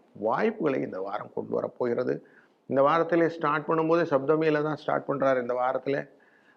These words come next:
அப்படி ஸ்டார்ட் பண்ணும்போதே நமக்கு சூரியனுடைய தொடர்பு இருக்கு. உங்க சூரியன் ஏற்கனவே உங்க ராசிக்குள்ள உட்கார்ந்துருக்கிறாரு. அதனால நீங்க செய்யக்கூடிய காரியங்கள் எல்லாம்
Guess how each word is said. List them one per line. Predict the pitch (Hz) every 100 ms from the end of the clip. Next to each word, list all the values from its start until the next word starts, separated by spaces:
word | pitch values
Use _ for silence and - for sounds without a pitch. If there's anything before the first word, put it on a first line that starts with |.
| -
அப்படி | 131 - 151
ஸ்டார்ட் | - 156 165 175
பண்ணும்போதே | 165 165 165 175 165
நமக்கு | 151 151 156
சூரியனுடைய | - 165 160 156 143 131
தொடர்பு | 131 139 143 139
இருக்கு. | 135 160
உங்க | 135 120
சூரியன் | - 139 139 127
ஏற்கனவே | 120 127 123
உங்க | 117 113
ராசிக்குள்ள | 117 117 - 117 110
உட்கார்ந்துருக்கிறாரு. | 143 143 143 147 143 151 - - _ -
அதனால | 143 170 196 220 233
நீங்க | 196 170
செய்யக்கூடிய | - 175 165 160 147
காரியங்கள் | 156 151 147
எல்லாம் | 143 190